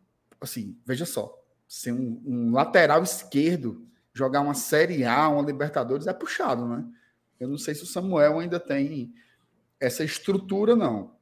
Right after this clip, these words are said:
E a gente viu como é difícil, né? Às vezes é uma fogueira pro jogador jovem e tal, mas eu não sei, assim, eu acho que ele pode fazer essa função, mas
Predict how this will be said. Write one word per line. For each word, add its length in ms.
E 100
a 80
gente 280
viu 260
como 380
é 120
difícil, 560
né? 120
Às 140
vezes 180
é 60
uma 120
fogueira 480
pro 140
jogador 400
jovem 540
e 20
tal, 500
mas 220
eu 80
não 80
sei, 320
assim, 220
eu 120
acho 200
que 60
ele 180
pode 340
fazer 240
essa 180
função, 640
mas 760